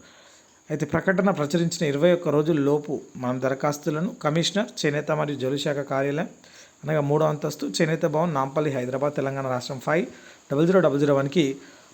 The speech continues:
పంపించవలసి ఉంటుంది. చివరి రోజు సెలవు ఉన్నట్లయితే మరుసటి రోజు చివరి తేదీగా భావించబడుతుంది. దీనికి సంబంధించి మనకు పూర్తి సమాచారానికి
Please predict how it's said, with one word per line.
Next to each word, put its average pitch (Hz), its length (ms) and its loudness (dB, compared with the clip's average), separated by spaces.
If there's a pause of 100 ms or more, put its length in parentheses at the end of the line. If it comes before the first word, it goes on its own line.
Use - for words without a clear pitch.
పంపించవలసి 147 500 4
ఉంటుంది. 170 220 -6
చివరి 165 320 4
రోజు 170 200 6
సెలవు 147 220 2
ఉన్నట్లయితే 151 520 -2
మరుసటి 139 400 -2
రోజు 143 400 0 (420)
చివరి 151 400 2 (400)
తేదీగా 143 500 2 (480)
భావించబడుతుంది. 147 800 0
దీనికి 185 280 2
సంబంధించి 165 440 0
మనకు 151 160 -2 (120)
పూర్తి 196 220 0
సమాచారానికి 147 880 0